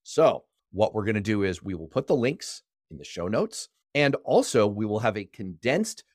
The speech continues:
version of this on YouTube. So make sure you've subscribed to the Blue Amp channel on YouTube. And finally, we will probably release the full length video either on YouTube or perhaps on our Patreon page. And I will put the link to that in the show notes as well. We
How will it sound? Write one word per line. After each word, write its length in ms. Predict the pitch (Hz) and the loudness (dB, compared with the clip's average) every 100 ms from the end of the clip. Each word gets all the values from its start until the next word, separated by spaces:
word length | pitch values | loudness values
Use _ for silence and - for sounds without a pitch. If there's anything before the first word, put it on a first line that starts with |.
| _ | _
version 340 | 110 113 107 101 | -2 0 0 -6
of 140 | 87 | -4
this 260 | 92 98 - _ _ - | -4 -4 -8 _ _ -2
on 280 | 113 139 | 2 2
YouTube. 460 | 135 139 135 127 131 - _ | 2 -2 -2 -6 -8 -10 _
So 160 | - | -4
make 180 | 104 147 | 0 0
sure 140 | - 165 | -2 -4
you've 220 | 151 127 | -4 -6
subscribed 640 | 123 - - 117 113 110 | -10 -10 -2 2 2 -2
to 40 | 90 | -12
the 80 | |
Blue 280 | 78 117 143 | -10 -4 -2
Amp 140 | 143 127 | -2 -2
channel 360 | 113 107 104 - | -4 -4 -4 -6
on 180 | 85 | -8
YouTube. 540 | 87 110 113 - 107 104 - - _ | -6 -8 -6 -2 -2 -2 -8 -20 _
And 180 | 127 131 | -2 -2
finally, 520 | - 135 156 156 139 | 0 2 4 4 2
we 180 | 127 113 | 0 0
will 160 | 107 101 | 0 -2
probably 480 | - 196 196 123 110 | 0 0 0 -6 -8
release 400 | 101 101 101 - | -8 -8 -10 -10
the 140 | 87 - | -10 -6
full 380 | 139 151 147 139 | 2 4 4 2
length 340 | 107 107 107 - | -2 -2 -2 -6
video 580 | 90 104 104 104 101 98 - _ | -4 -2 0 0 -2 -4 -14 _
either 300 | 123 151 147 | 0 2 0
on 80 | 120 | -2
YouTube 400 | 123 123 117 110 | -4 -4 -6 -6
or 180 | - 113 | -4 -6
perhaps 400 | - 107 127 - | -6 -8 -8 -6
on 180 | 120 104 | -6 -6
our 160 | 95 - _ - | -6 -12 _ -14
Patreon 720 | 170 - - 113 92 85 82 _ _ _ | -12 -8 -6 -4 -4 -6 -12 _ _ _
page. 460 | 107 92 87 87 _ _ _ | -8 -8 -10 -14 _ _ _
And 180 | 101 92 | -8 -6
I 120 | 90 104 | -4 -4
will 100 | 98 | -4
put 200 | - 165 | -6 -2
the 100 | 117 | -2
link 180 | 110 110 | -2 -4
to 80 | |
that 140 | 101 92 | -6 -6
in 80 | 92 | -6
the 60 | |
show 180 | - 98 | -8 -6
notes 260 | 92 90 - | -4 -6 -8
as 120 | 82 | -6
well. 160 | 90 80 | -4 -4
We 160 | 92 | -8